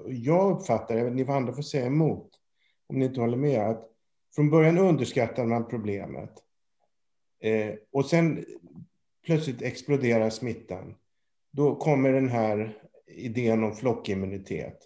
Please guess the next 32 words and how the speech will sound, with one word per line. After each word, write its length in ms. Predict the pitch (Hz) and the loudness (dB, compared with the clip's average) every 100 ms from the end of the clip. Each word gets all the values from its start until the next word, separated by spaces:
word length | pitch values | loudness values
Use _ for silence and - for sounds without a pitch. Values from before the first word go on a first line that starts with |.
| _ _ _ _ - | _ _ _ _ -8
Och 120 | 131 | -4
så 120 | 160 | 0
kör 360 | 156 - 139 131 | 0 2 2 4
man 220 | 131 123 | 2 0
den 280 | 110 107 104 | 0 0 -4
linjen 800 | 104 107 104 101 95 95 98 113 _ _ _ - | -4 -4 -2 -4 -6 -6 -8 -12 _ _ _ -6
ett 180 | 113 127 | -4 -2
antal 380 | 123 107 107 104 | -2 -2 -2 0
månader. 760 | 117 107 104 95 101 104 120 - _ _ | 2 0 -2 -4 -6 -8 -12 -18 _ _
Och 140 | 135 131 | -6 -2
sen 200 | 135 127 | -2 0
upptäcker 460 | 131 - 117 113 | -4 -2 -2 -2
man 180 | 110 107 | -4 -2
att 160 | 107 107 | -4 -4
det 80 | 113 | -2
inte 320 | 110 101 104 | -2 -4 -8
håller. 640 | 95 110 98 101 92 - - _ _ _ _ _ 123 | -6 -6 -6 -8 -10 -12 -16 _ _ _ _ _ -8
Och 100 | 123 | -6
då, 680 | 110 147 131 98 98 - - | 0 2 2 0 -2 -6 -12
då 120 | 123 127 | -6 0
måste 400 | 135 131 - 113 | 2 0 -2 -2
man 140 | 104 | -2
försvara 720 | 117 113 110 117 135 139 135 127 | -4 -10 -4 2 4 4 2 2
alla 300 | 123 113 110 | 2 2 2
de 280 | 104 101 | 0 -4
bizarra 600 | 107 110 - 104 104 107 104 | -6 -6 -2 0 0 -2 -6
beslut 560 | 107 - 104 98 98 | -8 -8 -6 -6 -8
som 120 | - 104 | -10 -6
man 80 | |
har 80 | 101 | -6
tagit 600 | 104 113 101 98 95 - | -4 -2 -2 -4 -12 -12
tidigare. 640 | - 123 98 113 135 139 | -4 -2 -2 -4 -4 -2